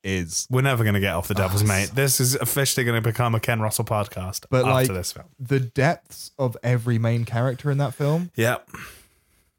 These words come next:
Speaker 1: is so good. Like, they all have so many layers to them. It's not just you have a protagonist that has layers and everyone else is a, is a, a prop in which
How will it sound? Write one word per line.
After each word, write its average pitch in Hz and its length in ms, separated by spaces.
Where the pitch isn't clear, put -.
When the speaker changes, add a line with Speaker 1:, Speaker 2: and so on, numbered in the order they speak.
Speaker 1:
is 127 80
so 135 280
good. 131 300
Like, 117 200
they 135 160
all 156 360
have 120 440
so 135 340
many 123 240
layers 135 380
to 101 100
them. 92 160
It's 104 160
not 165 180
just 143 240
you 127 100
have 120 200
a 113 60
protagonist 113 760
that 104 120
has 107 160
layers 101 300
and 104 80
everyone 98 320
else 98 220
is 95 100
a, 98 160
is 95 140
a, 92 260
a 98 140
prop - 420
in 104 160
which - 240